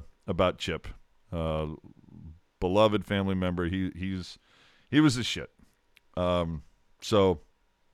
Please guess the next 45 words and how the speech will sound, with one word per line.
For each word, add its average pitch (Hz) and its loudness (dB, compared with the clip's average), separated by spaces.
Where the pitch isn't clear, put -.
anywho, 127 4
uh, 98 4
thank 139 -2
you 135 -4
so 143 2
much 135 2
again 120 -2
for, 107 4
uh, 95 4
checking 131 0
us 120 0
out 117 2
and 101 -4
listening 110 0
to 110 2
us. 107 0
We 156 0
appreciate 113 0
you 101 -2
guys, 92 2
that 98 -2
you 95 -4
guys 92 0
spend 117 -2
your 104 0
Sunday 104 0
nights 98 -2
with 98 -6
us 92 -2
every 92 -4
Sunday. 92 0
Uh, 85 0
can't 110 0
say 101 0
em-, 90 -4
enough 90 -4
about 82 -4
how 92 -2
much 85 -6
we 90 -6
appreciate 85 -6
hanging 92 -4
out 117 0
with 113 -4
you, 117 2